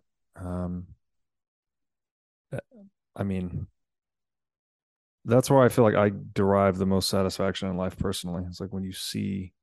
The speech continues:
when you see your efforts sort of shining in the lives of others, that, that's a good, good feeling. And it takes a little while maybe to have that realization. Um, but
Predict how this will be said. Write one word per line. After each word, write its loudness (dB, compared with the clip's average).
when -4
you -2
see -2
your 6
efforts 0
sort -2
of -6
shining -2
in -6
the -12
lives -6
of -14
others, -10
that, -10
that's -6
a -2
good, 0
good -4
feeling. -4
And -4
it -4
takes 2
a 6
little 4
while 4
maybe 2
to -2
have 2
that 0
realization. -2
Um, -10
but -8